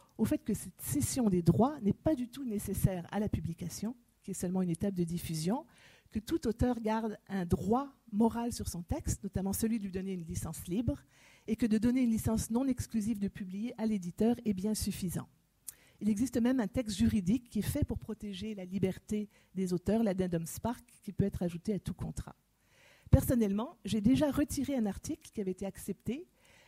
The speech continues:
parce que la revue refusait la licence Creative Commons et de imposer un accès fermé pendant trois ans.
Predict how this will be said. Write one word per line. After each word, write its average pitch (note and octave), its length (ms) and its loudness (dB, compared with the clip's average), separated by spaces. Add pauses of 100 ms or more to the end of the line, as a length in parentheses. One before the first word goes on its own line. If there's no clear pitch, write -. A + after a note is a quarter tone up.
(200)
parce - 200 -4
que D#4+ 100 0
la C4+ 140 2
revue A3 480 2 (280)
refusait C4 400 0
la A3 100 2
licence G3+ 380 0
Creative F#3 320 -4
Commons F3 320 -2 (280)
et B3+ 220 2 (100)
de F#3+ 160 4
imposer B3 360 8
un B3 80 2
accès A#3 260 0
fermé G#3 300 4
pendant F#3+ 240 0
trois F#3+ 340 -8
ans. - 80 -18